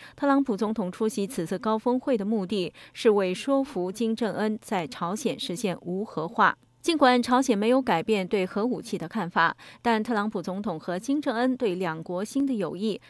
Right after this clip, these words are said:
发表了积极看法。据B B C报道，台湾游戏公司赤燭十九号发行的恐怖解谜游戏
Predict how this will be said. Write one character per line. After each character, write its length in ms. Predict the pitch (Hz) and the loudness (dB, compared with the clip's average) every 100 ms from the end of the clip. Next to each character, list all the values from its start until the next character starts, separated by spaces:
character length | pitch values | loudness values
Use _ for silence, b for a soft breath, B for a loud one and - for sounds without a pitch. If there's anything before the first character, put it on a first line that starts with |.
| b | b
发 200 | - 196 | -4 -4
表 220 | 196 170 | -2 -4
了 160 | 160 180 - | -2 -4 -4
积 220 | - 202 | -6 -6
极 180 | - 160 | -6 -8
看 240 | - 170 | -6 -8
法。 220 | 147 - - _ _ _ | -8 -12 -16 _ _ _
据 220 | 269 254 | 2 2
B 140 | 233 | 2
B 120 | 240 240 | 0 0
C 160 | 233 | 0
报 220 | 240 208 | 0 0
道， 300 | 165 160 135 b b - | 0 0 0 b b 0
台 180 | 226 | 2
湾 200 | 262 311 | 4 4
游 140 | 311 190 | 4 2
戏 160 | 247 | 0
公 220 | 202 214 220 | 0 0 0
司 360 | - 202 202 - | 0 2 2 0
赤 280 | - 320 | 0 2
燭 360 | 185 - 170 214 | 2 0 -2 -2
十 220 | - - 208 | -4 -2 0
九 160 | 196 | 0
号 180 | 170 175 | 0 -2
发 220 | - 202 | 0 0
行 180 | 202 180 | 0 -2
的 160 | 180 160 | -2 -4
恐 340 | - 185 165 | -4 -6 -4
怖 200 | 165 269 | -4 -4
解 240 | - 196 160 | -2 -4 -4
谜 200 | 175 196 | -2 -2
游 180 | 160 | -2
戏 240 | 185 247 | -2 -4